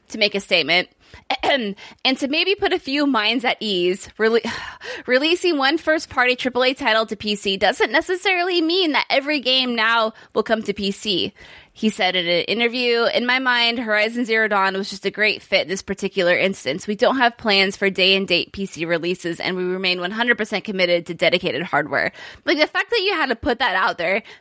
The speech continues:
makes me so sad. It <laughs> makes me sad. There's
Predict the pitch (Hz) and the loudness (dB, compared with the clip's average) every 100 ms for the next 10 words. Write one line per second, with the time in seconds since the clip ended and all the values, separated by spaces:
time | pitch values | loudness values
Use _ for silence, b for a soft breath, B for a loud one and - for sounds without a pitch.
0 | - 254 269 254 - 277 - 262 220 202 | -4 -2 0 -2 0 -2 2 2 2 -2
1 | - _ _ _ _ _ _ _ _ - | -8 _ _ _ _ _ _ _ _ -4
2 | 330 339 370 - 466 453 - 587 480 233 | -2 2 0 0 -4 -2 -2 0 2 0
3 | 403 | -4